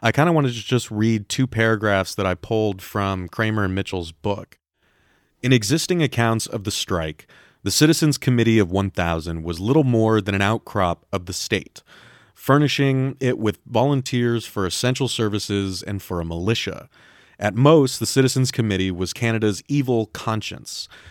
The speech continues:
grimly reminding the state of its job to repress.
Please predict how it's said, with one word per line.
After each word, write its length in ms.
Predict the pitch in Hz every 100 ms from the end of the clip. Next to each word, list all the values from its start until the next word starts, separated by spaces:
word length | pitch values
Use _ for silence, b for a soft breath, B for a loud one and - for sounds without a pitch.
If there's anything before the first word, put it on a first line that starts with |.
| B B
grimly 560 | 104 131 147 139 135 123
reminding 640 | 107 107 104 117 117 110
the 100 | 101
state 400 | - - 85 80
of 140 | 90
its 140 | 92 -
job 500 | 104 98 95 92 92
to 140 | -
repress. 800 | 95 85 - 90 73 - - -